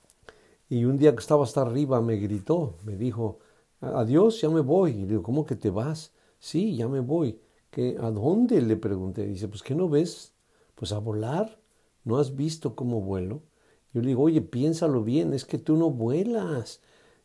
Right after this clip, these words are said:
Y no me hizo caso, rompió el hilo y se fue.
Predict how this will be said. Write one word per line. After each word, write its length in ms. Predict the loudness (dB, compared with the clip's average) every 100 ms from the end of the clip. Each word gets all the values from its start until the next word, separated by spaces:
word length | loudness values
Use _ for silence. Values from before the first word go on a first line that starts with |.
| -6
Y 80 | 0
no 80 |
me 100 | 2
hizo 220 | 2 0 -2
caso, 480 | -2 -2 -6 -8 -12 _ -6
rompió 480 | -6 -2 0 0
el 140 | 0 0
hilo 440 | -2 -2 -4 -6 _ _ _ _ -12
y 100 | -8
se 120 | -6
fue. 340 | -6 -6 -6